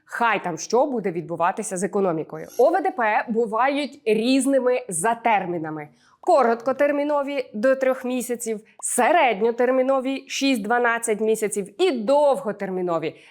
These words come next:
два-три роки. Купляючи О В Д П як цінний папір на визначений вами термін,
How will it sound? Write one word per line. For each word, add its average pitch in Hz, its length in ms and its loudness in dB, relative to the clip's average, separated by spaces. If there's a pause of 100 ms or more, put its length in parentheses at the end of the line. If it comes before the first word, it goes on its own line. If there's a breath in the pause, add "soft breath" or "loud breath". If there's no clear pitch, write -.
два-три 185 1040 0 (100)
роки. 196 500 0
Купляючи 269 920 -2 (260)
О 208 140 4
В 233 120 0
Д 247 80 -6
П 196 280 0
як 180 320 -4
цінний 254 340 -2
папір 208 460 -4
на 190 200 0
визначений 185 880 -4
вами 180 380 0
термін, 190 540 0